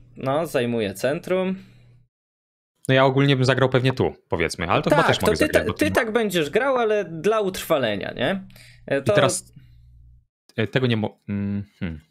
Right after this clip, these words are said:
Speaker 1: No i gdyby tak zagrał, to, e, zobacz, p-, e, pomału, bo za bardzo się śpieszysz, już się tutaj skupiasz, jak tego hetmana zaatakować,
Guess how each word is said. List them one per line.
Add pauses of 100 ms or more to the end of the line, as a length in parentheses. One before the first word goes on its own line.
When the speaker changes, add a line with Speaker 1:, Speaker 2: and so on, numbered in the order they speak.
Speaker 1:
No
i
gdyby
tak
zagrał,
to,
e,
zobacz,
p-,
e,
pomału,
bo
za
bardzo
się
śpieszysz,
już
się
tutaj
skupiasz,
jak
tego
hetmana
zaatakować,